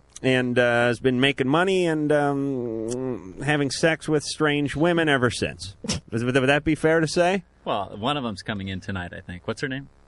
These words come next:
Speaker 1: Ginny.
Speaker 2: Yeah, yeah.
Speaker 1: <laughs> Or Nikki.
Speaker 2: <laughs> Yeah.
Speaker 1: Or both of 'em.
Speaker 2: Yeah, might have been.
Speaker 1: So, this is the greatest job ever. You're, you, basically,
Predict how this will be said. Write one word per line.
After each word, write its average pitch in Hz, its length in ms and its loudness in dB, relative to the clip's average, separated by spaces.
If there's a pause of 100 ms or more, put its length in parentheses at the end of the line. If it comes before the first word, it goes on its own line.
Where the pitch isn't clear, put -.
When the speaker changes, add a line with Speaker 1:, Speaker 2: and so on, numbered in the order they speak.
(120)
Speaker 1:
Ginny. 139 320 4
Speaker 2:
Yeah, 101 200 -2
yeah. 139 1600 0
Speaker 1:
<laughs> - 20 -4
Or 147 120 6
Nikki. 135 460 2
Speaker 2:
<laughs> - 60 -14 (120)
Yeah. 113 220 0
Speaker 1:
Or 151 120 4
both 139 280 4
of 101 120 2
'em. 82 80 0
Speaker 2:
Yeah, 104 100 -4
might 98 200 -4
have 90 80 -6
been. 87 140 -8 (460)
Speaker 1:
So, 165 280 2 (540)
this 220 200 2
is 190 120 0
the 170 80 4
greatest 151 400 4
job 120 320 4
ever. 98 240 4
You're, 110 300 2
you, 139 280 2 (260)
basically, 160 760 2